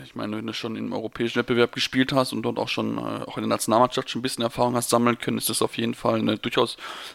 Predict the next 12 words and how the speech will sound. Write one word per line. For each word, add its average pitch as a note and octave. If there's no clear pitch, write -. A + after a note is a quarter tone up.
wichtige F3
Personalie C#3
für D3+
sie, C#3
nachdem B2
ja A#2+
Petra A#2
Blasek, A#2
die A2
ja G#2
auch -
wirklich, A#2+